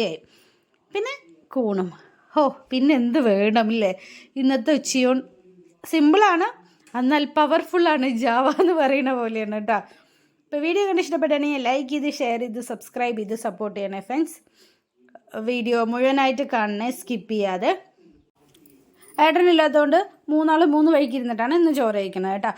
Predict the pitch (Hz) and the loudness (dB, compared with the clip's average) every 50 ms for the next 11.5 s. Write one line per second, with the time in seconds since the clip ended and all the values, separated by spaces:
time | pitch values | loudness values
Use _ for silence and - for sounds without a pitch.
0 | - - - _ - 294 302 320 320 294 349 330 415 349 302 277 247 262 277 269 | -10 -18 -14 _ -2 0 2 2 2 2 2 2 4 4 4 4 2 0 -2 -2
1 | 277 285 285 277 254 220 196 240 233 220 220 226 233 247 247 262 269 302 311 330 | -2 -2 -2 -2 -4 -4 -4 -4 -4 -4 -4 -4 -4 -2 0 0 2 2 2 4
2 | 349 349 320 370 392 381 311 269 262 262 262 269 269 269 277 277 254 254 254 269 | 4 2 2 2 2 2 2 0 0 -2 -2 -2 -2 -2 0 0 0 2 2 2
3 | 277 285 277 359 330 285 254 240 247 247 254 254 254 240 262 269 277 254 208 185 | 0 0 0 0 0 0 0 0 -2 -4 -2 -2 -2 -2 -4 -4 -4 -4 -4 -4
4 | 226 226 233 240 226 190 175 180 180 196 202 - 381 359 294 240 226 226 226 240 | -6 -4 -4 -4 -4 -4 -2 -2 -2 -4 -2 -2 0 2 2 2 2 0 -2 -2
5 | 254 247 262 226 220 233 233 220 269 277 233 220 - - - - _ _ - 233 | -2 -2 -2 -2 -4 -4 -4 -4 -4 -4 -4 -4 -8 -14 -20 -20 _ _ -14 -10
6 | 240 233 240 240 220 320 330 320 359 440 381 320 294 311 311 294 285 294 349 427 | -10 -8 -8 -6 -2 2 4 4 4 4 4 2 4 4 4 4 4 4 4 4
7 | 466 466 453 427 339 311 285 277 277 269 269 269 254 254 240 247 233 226 262 254 | 4 4 2 2 2 2 2 0 0 -2 -2 -4 -4 -4 -6 -6 -6 -4 -4 -4
8 | 233 233 220 202 196 190 180 175 180 180 196 220 233 247 302 381 359 330 302 311 | -2 -2 -2 -2 -2 -4 -4 -4 -6 -6 -4 -4 -4 -2 0 0 2 2 0 0
9 | 311 285 302 285 247 233 254 247 247 247 240 254 240 269 220 196 - 220 214 214 | -2 -2 -2 -2 -2 -4 -6 -6 -6 -6 -6 -4 -4 -4 -4 -4 -4 -6 -6 -4
10 | 208 208 190 208 208 202 262 254 254 269 302 311 - 311 277 269 277 277 277 262 | -4 -6 -6 -6 -4 -2 -2 -2 -2 -2 -4 -2 -2 0 0 0 0 0 -2 -2
11 | 254 226 247 240 233 240 240 254 277 349 | -4 -2 -2 -2 -2 -2 -4 -4 -4 -4